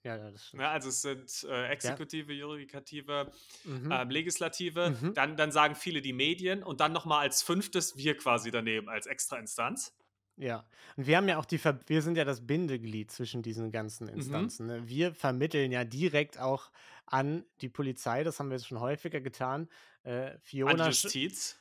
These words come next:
Speaker 1: äh,
Speaker 2: auch.
Speaker 1: Fiona und ihre Freundin, sie hat's zwar hier per Instagram anders geschrieben, aber ich kann euch den Insider, äh, verraten, die sitzen jetzt im Knast für die
Speaker 2: Mhm.
Speaker 1: Teller-Geschichte. Äh, die korrupte, äh, Soko Teller-Mitarbeiterin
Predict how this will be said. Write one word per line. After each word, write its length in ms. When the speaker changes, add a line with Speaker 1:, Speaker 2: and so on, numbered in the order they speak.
Speaker 1:
äh, 100
Speaker 2:
auch. 340
Speaker 1:
Fiona 460
und 100
ihre 180
Freundin, 560
sie 240
hat's 220
zwar 120
hier 200
per 140
Instagram 440
anders 260
geschrieben, 320
aber 300
ich 240
kann 160
euch 220
den 120
Insider, 680
äh, 100
verraten, 540
die 120
sitzen 380
jetzt 240
im 120
Knast 520
für 140
die 120
Speaker 2:
Mhm. 40
Speaker 1:
Teller-Geschichte. 800
Äh, 320
die 80
korrupte, 880
äh, 40
Soko 360
Teller-Mitarbeiterin 1900